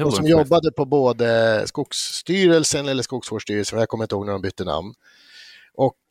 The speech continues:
Speaker 2: de som jobbar på Länsstyrelsen, de, de hade ju faktiskt ofta en ganska positiv inställning om man tittar tillbaks till runt millennieskiftet.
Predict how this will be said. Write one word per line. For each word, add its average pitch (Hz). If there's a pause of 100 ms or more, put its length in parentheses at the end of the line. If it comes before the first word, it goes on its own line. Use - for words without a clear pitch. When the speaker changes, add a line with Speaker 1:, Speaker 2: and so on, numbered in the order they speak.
Speaker 2:
de 117
som 120
jobbar 117
på -
Länsstyrelsen, 156
de, 156
de 113
hade 180
ju 110
faktiskt -
ofta 107
en 101
ganska 98
positiv 160
inställning 131
om 107
man 104
tittar 95
tillbaks 139
till 92
runt 95
millennieskiftet. 80